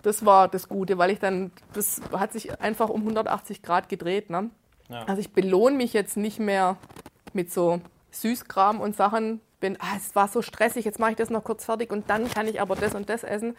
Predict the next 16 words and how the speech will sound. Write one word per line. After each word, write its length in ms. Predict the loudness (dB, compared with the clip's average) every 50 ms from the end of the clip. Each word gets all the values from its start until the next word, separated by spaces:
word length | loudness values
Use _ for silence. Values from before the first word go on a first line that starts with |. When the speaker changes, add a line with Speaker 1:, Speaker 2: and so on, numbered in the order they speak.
| -12 -20 -20 -20 -18 -18 -14 -12
Speaker 1:
Das 140 | -10 -4 0
habe 140 | 0 2 2
ich 100 | 2 4
gar 160 | 6 6 6 6
nicht 120 | 6 4
mehr 280 | 4 6 6 6 4 2 -4 -10 -16 -16 _ -16
so 240 | -6 -2 0 0
extrem, 480 | 0 0 -4 -6 -4 -2 0 0 0 2
weil 140 | 0 0 0
ich's 200 | -2 -6 -10 -18 -12 -8
zum 160 | -6 -2 0
einen 260 | 2 2 2 0 -2
nicht 160 | -4 -4 -4
mehr 100 | -4 -6
brauch. 640 | -6 -4 -2 0 2 2 2 0 -2 -6 -14 -20 -20 _ _
Speaker 2:
Mhm. 260 | -14 -12 -12 -12 -14